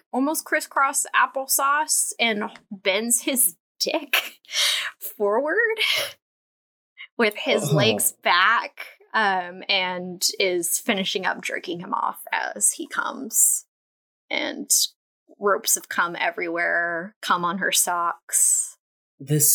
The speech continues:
Speaker 2: smug little, like, grin that she has.
Speaker 1: Mm-hmm. She's a very smug snake. She's like, "Keep this a secret from everyone else, okay?" And her grand scheme is that she made this first time so vivid that it's gonna stick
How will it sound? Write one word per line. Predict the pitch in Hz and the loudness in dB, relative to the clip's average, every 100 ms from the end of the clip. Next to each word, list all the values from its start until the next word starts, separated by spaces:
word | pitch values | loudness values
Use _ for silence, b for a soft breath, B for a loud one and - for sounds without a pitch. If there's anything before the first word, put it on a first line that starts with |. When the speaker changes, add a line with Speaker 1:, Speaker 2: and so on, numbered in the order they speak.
| - | 4
Speaker 2:
smug | - 135 127 131 165 | 2 2 2 0 0
little, | 185 190 170 | 0 0 2
like, | 120 101 95 | 0 -2 -6
grin | - 95 98 101 135 | -10 -4 0 2 2
that | 107 92 | 0 -2
she | - 90 | -2 -2
has. | 85 76 76 78 - 135 - | -2 -2 -2 -2 0 2 4
Speaker 1:
Mm-hmm. | 240 220 233 220 | 2 2 -2 -2
She's | 220 - 302 370 | 0 2 2 2
a | 214 180 | -2 -2
very | 202 196 190 | 0 0 2
smug | - 220 185 190 | 2 2 0 2
snake. | - 180 202 208 | 0 0 -2 -2
She's | - 226 | -2 0
like, | - - | -2 -2
"Keep | - - | -4 -6
this | - 285 | -2 2
a | 320 | 2
secret | - 320 - - | 0 -2 -4 -2
from | 269 247 | -2 -2
everyone | 240 262 262 269 | -2 -2 -2 -2
else, | 311 - 247 | 0 0 0
okay?" | 233 247 240 302 427 _ _ _ _ _ _ | -2 -2 -2 -2 -6 _ _ _ _ _ _
And | 220 240 240 226 220 208 - - | 0 2 2 0 -4 -8 -10 -4
her | 262 233 | -2 -2
grand | - 262 349 339 | 0 0 2 2
scheme | - - 233 214 202 | 0 0 0 0 0
is | 196 202 | 0 -2
that | 196 202 190 185 - | 0 2 2 2 -2
she | - - 240 | -2 0 0
made | 226 233 226 | 2 0 0
this | 233 220 | 0 0
first | - 226 254 - | 0 0 0 0
time | 254 208 | 0 -2
so | 208 - 202 214 | 0 0 2 2
vivid | 185 190 170 175 170 175 190 | 0 -2 0 0 0 -4 -2
that | 180 175 - | 0 0 -2
it's | 196 | -6
gonna | - 196 170 | -4 -4 0
stick | - - - - | 2 4 2 -4